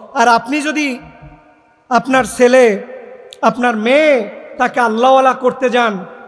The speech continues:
তাহলে অবশ্যই, অবশ্যই সবার আগে আপনার স্ত্রীকে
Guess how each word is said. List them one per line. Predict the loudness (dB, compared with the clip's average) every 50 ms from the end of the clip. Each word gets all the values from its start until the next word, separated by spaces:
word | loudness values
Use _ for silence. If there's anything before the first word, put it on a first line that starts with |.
| -20 -14 -6
তাহলে | -2 0 2 2 2 2 2 2 0 -2 -6 -14 -14 -4
অবশ্যই, | -2 0 0 0 0 -2 -4 -4 -6 -4 -2 -2 0 2
অবশ্যই | 2 4 2 2 0 0 0 0 0 0 0 -4 -8 -18 -20 -18 -12
সবার | -4 -2 0 2 2 2 2 2
আগে | 0 -2 0 2 4 4 4 4 2 0 -6 -14 -16 -10 -4
আপনার | -2 -2 -2 -2 -4 -4 -4 -4 -4 -4 -6
স্ত্রীকে | -8 -10 -8 -6 -4 -4 -2 -2 -2 0 2 2 2 2 0 -4